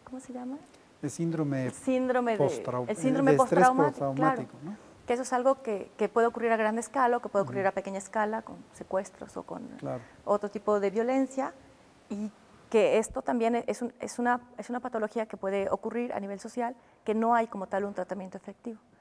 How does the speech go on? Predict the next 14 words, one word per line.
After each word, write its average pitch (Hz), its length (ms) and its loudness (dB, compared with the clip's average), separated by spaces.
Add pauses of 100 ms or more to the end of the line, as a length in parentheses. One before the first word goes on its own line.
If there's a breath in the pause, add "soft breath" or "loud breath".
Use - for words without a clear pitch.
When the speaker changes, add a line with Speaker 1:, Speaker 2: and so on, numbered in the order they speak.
(300 soft breath)
Speaker 1:
pero 208 200 4
que 220 120 0
se 214 60 -6
están 254 320 0 (200)
tratando 220 460 0
de 254 100 -2
conocer 202 460 -6
cuáles 226 240 -8
son 220 180 -8
los 214 160 -10
mecanismos, 202 680 -6
las 180 160 -2
bases 220 320 0
neurofisiológicas 220 960 -6